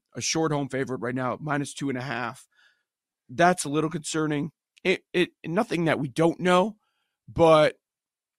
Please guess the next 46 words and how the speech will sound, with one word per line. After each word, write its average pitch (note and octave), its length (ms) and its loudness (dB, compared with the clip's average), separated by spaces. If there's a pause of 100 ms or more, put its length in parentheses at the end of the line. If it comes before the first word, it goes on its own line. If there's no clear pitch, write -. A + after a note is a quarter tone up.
(920)
w-, C3+ 180 -6
we F3 140 -8
started F#3+ 420 0
this D#3 160 -6
exercise C#3+ 520 -4
yesterday, C#3+ 400 -2
and C3 80 -4
we C3+ 80 -4
had C3 100 -8
two F3+ 140 -6
more C3+ 180 -4
games B2+ 260 -8
yesterday, C3 500 -10 (180)
so B2+ 380 -8 (280)
I C3 80 -8
guess C3+ 180 -8
we C3 100 -10
can D3+ 200 -12
continue C#3 480 -8
it. - 180 -16 (560)
Just - 280 -10 (480)
of C#3 120 -6
each E3+ 220 -8
wild C#3+ 300 0
card C3 240 -4
result, B2 500 -10 (440)
if C3+ 140 -10
you're C#3 80 -2
picking D3+ 380 -6
an C3+ 140 -2
M C#3+ 160 -4
V C3 160 -4
P - 280 -8
from B2+ 220 -10
each C3+ 240 -10
game, B2+ 440 -12 (680)
it C3 120 -12
felt F3+ 200 4
like G3 200 2
it F3+ 40 2
was D3 120 -4
the C#3 40 -10
quarterback E3+ 500 -4
in - 80 -6
every C#3 200 -6
game. E3+ 380 -14